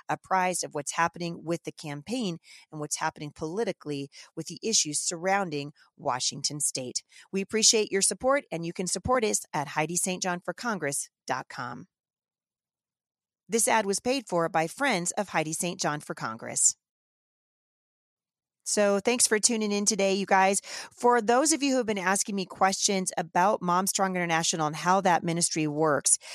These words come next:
go to mom strong international dot com. It is a membership-based organization, costs about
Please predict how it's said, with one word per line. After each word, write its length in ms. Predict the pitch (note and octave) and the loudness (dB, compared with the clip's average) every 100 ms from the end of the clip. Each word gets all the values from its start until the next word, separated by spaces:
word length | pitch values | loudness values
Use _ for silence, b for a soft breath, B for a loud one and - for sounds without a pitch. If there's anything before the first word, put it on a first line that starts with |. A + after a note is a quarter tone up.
| B - E3 | B -12 2
go 260 | G3+ B3 C#4+ | 4 4 4
to 320 | - B3 A#3+ | 4 4 2
mom 260 | G3 F#3 A3+ | 4 4 2
strong 320 | - A#3 A#3 | 2 0 0
international 540 | A3+ G3+ G3+ G3+ G3 | 0 2 2 2 0
dot 260 | E3+ F3 - | 2 0 0
com. 380 | F3+ F3 F3 - | -2 0 0 0
It 100 | F3 | -2
is 160 | E3+ | -2
a 60 | E3 | -2
membership-based 1120 | D#3+ D#3+ F#3 A3 - A3+ - F#3+ F#3 F#3+ - | 0 0 0 2 2 0 -4 -2 0 0 0
organization, 840 | F3 F3+ E3+ D#3+ D#3+ E3+ F3 E3+ | 0 0 -2 -2 0 2 0 -4
costs 320 | - E3 - | 0 0 0
about 240 | E3 D3+ | 2 2